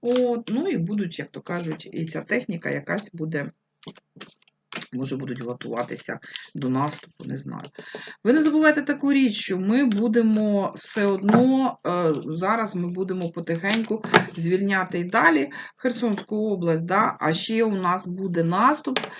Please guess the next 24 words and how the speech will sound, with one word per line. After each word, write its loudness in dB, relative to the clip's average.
знову 4
зі -6
сторони 0
картопляники 2
там 0
дал-, 2
да, 0
да, -2
долучаться. -2
Буде, 4
буде 2
дуже 0
велика 0
битва. -6
Дуже-дуже 2
велика 0
битва, 0
і 0
ми 2
втратимо -4
дуже -4
багато -4
наших -2
героїв. -2